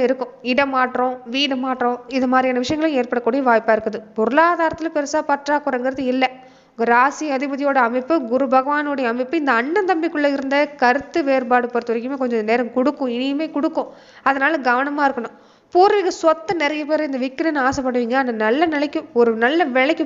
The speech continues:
போகல, இல்லைன்னா அண்ணன் தம்பி உறவுக்குள்ள ஒரு நல்ல பரஸ்பர ஒரு புரிந்துணர்வு இல்லைங்கிற மாதிரி தான் இருந்திருக்கும். அந்த தன்மை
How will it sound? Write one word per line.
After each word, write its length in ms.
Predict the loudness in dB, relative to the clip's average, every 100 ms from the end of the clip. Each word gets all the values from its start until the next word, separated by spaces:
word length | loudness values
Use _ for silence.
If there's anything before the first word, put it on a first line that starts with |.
| 0
போகல, 300 | 2 4 4
இல்லைன்னா 220 | 4 2 0
அண்ணன் 260 | 0 -2 -2
தம்பி 180 | -2 2
உறவுக்குள்ள 360 | 4 2 2 2 2
ஒரு 80 | 2 0
நல்ல 140 | 2 2 2
பரஸ்பர 600 | 0 0 -4 0 0 0 -4 -16 -8 0
ஒரு 120 | 0 2
புரிந்துணர்வு 540 | 0 2 4 2 2 2
இல்லைங்கிற 320 | 2 2 2 0
மாதிரி 140 | 2 2
தான் 80 | 0
இருந்திருக்கும். 360 | 0 -2 -4 -8 -20 -6 -2
அந்த 160 | 0 2 2
தன்மை 240 | 2 0